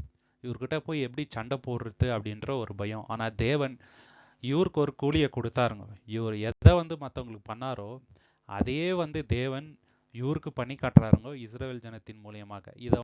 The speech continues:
வந்து நம்ம நியாயாதிபதிகள் ஒண்ணாம் அதிகாரம் அஞ்சுல இருந்து ஏழுல வந்து வாசிக்கலாம்.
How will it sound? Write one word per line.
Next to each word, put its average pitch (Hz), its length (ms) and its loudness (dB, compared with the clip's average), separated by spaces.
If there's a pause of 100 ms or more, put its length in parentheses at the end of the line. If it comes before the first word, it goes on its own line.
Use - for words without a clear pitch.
(100)
வந்து 135 220 -18
நம்ம 120 200 -16
நியாயாதிபதிகள் 117 800 -6
ஒண்ணாம் 120 360 -6
அதிகாரம் 113 580 -6
அஞ்சுல 117 200 -8
இருந்து 123 280 -6
ஏழுல 113 400 0
வந்து 110 340 0
வாசிக்கலாம். 101 480 -8